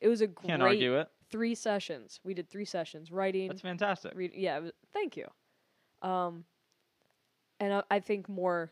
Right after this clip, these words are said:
Speaker 1: that's a day ruiner 'cause I'm frustrated with the process and the, the situation that I couldn't help him overcome.
Speaker 2: It's like a situation that you are heavily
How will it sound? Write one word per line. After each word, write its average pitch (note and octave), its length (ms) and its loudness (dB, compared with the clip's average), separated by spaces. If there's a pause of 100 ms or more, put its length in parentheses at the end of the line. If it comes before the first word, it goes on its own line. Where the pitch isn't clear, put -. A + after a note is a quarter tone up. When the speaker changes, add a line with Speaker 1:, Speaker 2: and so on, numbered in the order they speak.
Speaker 1:
that's G3+ 180 -2
a F#3 60 -8
day F3 160 0
ruiner F3 340 -2
'cause G3 140 -6
I'm G3+ 80 -6
frustrated G#3+ 420 -2
with E3 220 -4
the - 60 -12
process E3 460 -6
and F3 200 -8
the, D#3 140 -8 (100)
the F#3+ 80 -8
situation E3 640 -8
that - 160 -12 (320)
I A3 260 4
couldn't G3+ 360 -6
help F3 260 -6
him E3+ 260 -10 (140)
overcome. F3 500 -6 (800)
Speaker 2:
It's C#3 180 -8
like F3 140 6
a C3+ 100 4
situation D3+ 640 0
that A#2+ 80 -2
you C#3+ 200 4
are A2+ 140 8
heavily C3+ 1040 6